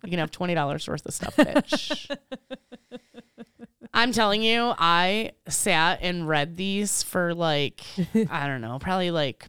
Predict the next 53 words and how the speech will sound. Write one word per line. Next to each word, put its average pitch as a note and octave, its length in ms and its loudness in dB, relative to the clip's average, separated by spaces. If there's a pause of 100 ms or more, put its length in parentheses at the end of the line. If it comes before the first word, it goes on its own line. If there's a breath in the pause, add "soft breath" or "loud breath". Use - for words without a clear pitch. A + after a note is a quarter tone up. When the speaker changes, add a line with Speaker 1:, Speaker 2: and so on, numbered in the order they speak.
Speaker 1:
thirty D#3 480 -4
Speaker 2:
Oh, - 20 -2
Speaker 1:
minutes C3+ 280 2
Speaker 2:
there's F3 140 2
Speaker 1:
after D#3+ 280 0
Speaker 2:
so E3+ 160 4
Speaker 1:
work, D#3+ 340 2
and F3+ 180 0
I E3+ 100 2
was D#3+ 180 0
Speaker 2:
many. C#3+ 60 -4
Speaker 1:
f-, - 300 -16 (140)
just - 500 -4 (1300)
Speaker 2:
You B3 120 2
know, D4 120 10
Speaker 1:
I C#4 60 4
d-, - 80 -12 (160)
Speaker 2:
I A#3 120 6
have C#4 120 6
Speaker 1:
I'm - 60 -2
Speaker 2:
to D4+ 40 0
say D4+ 180 4
I've B3 140 6
been B3 120 4
on B3 120 8
Speaker 1:
speechless. G3 100 0
Speaker 2:
both A3 220 6
sides F#3+ 420 4
of E3 120 -2
it. D#3+ 200 -2 (1300)
Speaker 1:
What, A3+ 80 2
Speaker 2:
I A3+ 40 6
Speaker 1:
you've A3+ 80 6
Speaker 2:
have A#3+ 80 6
Speaker 1:
been G3+ 80 0
Speaker 2:
to B3+ 60 4
say B3+ 180 6
Speaker 1:
stu-, A3+ 60 6
Speaker 2:
I've G#3+ 120 6
been F#3 60 4
Speaker 1:
you've G#3+ 100 6
Speaker 2:
on, A3+ 80 8
Speaker 1:
asked G#3+ 120 4
Speaker 2:
and B3 100 6
I A#3+ 40 8
Speaker 1:
stupid A3+ 160 4
Speaker 2:
can't D4 200 6
think C#4+ 180 4
of C#4+ 80 8
Speaker 1:
questions? C#4 160 4
Speaker 2:
anything C4+ 500 2
specific, G#3 800 0
but, F3+ 400 4